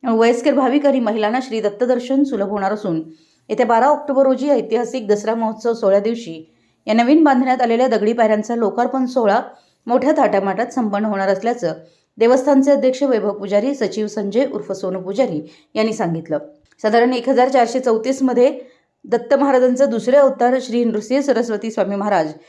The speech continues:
यांनी आपले पादुका इथे ठेवून गाणगापूरला प्रयाण केलं. त्यानंतर या मंदिराचा विकास होत गेला. यातील एक टप्पा म्हणजे सत्तावन्न पायऱ्यांचा समांतर घाट संत एकनाथांनी बांधला. यामध्ये विशेषतः दर्शनाच्या प्रक्रियेत पायऱ्यांना आणि घाटांना विशेष महत्त्व आहे.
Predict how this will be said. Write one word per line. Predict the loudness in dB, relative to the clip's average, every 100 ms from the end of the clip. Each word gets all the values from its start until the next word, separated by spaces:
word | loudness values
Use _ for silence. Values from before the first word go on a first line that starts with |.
| _ _
यांनी | 0 2
आपले | 2 2
पादुका | 2 2 2 2
इथे | 2 2
ठेवून | 2 2 2
गाणगापूरला | 0 2 0 0 -2
प्रयाण | 0 0 0 -2
केलं. | -4 -6 -8 -18 _ _ _ _
त्यानंतर | 0 2 2
या | 2
मंदिराचा | 2 0 0 0 0
विकास | 0 -2 -2
होत | -6 -2
गेला. | -2 -2 -6 -20 _ _ -6
यातील | 0 0
एक | 2
टप्पा | -2 0 2
म्हणजे | 2 2
सत्तावन्न | 0 0 0 2
पायऱ्यांचा | 2 0 0 -4
समांतर | -4 -4 -4 -4 -4
घाट | -2 -4
संत | -4 -6 -2 -4
एकनाथांनी | -4 -6 -6 -6 -6 -6
बांधला. | -2 -2 -2 -6 -10 _ _ _ -6
यामध्ये | 0 2
विशेषतः | 2 0 -2 -2
दर्शनाच्या | 0 0 0 -6 -4 -4
प्रक्रियेत | -4 -2 -2
पायऱ्यांना | 0 0 2 2 2 -2 -6 -18 _ -4
आणि | 0
घाटांना | 0 0 0 0
विशेष | 0 -2 0
महत्त्व | -2 -2 0
आहे. | 0